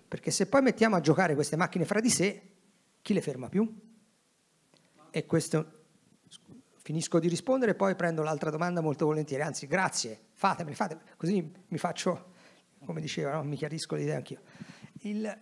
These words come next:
l'altro punto, eh, importante è come faccio a,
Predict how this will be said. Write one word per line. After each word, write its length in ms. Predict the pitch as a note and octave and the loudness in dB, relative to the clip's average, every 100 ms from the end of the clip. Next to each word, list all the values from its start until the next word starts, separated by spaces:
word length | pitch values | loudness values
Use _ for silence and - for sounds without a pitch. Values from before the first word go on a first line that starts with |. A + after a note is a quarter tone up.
| - | -2
l'altro 420 | G#3 F4 E4 C4+ | 2 2 4 6
punto, 880 | G#3 B3+ G3+ - F3 E3 - - _ | 8 8 8 6 2 2 -4 -20 _
eh, 260 | - D#3+ D3 | -10 -6 -4
importante 680 | - F#3 F#3 D#4 - A#3+ A#3 | 2 4 4 2 2 2 4
è 100 | A3+ | 2
come 300 | - C4 C4+ | 8 8 10
faccio 1000 | - G3+ F3+ - - A#3 B3 B3 - - - _ _ _ _ _ _ | 6 4 2 -2 4 8 8 6 -2 -20 -20 _ _ _ _ _ _
a, 420 | F#3 G#3+ A#3 - | 0 2 0 -6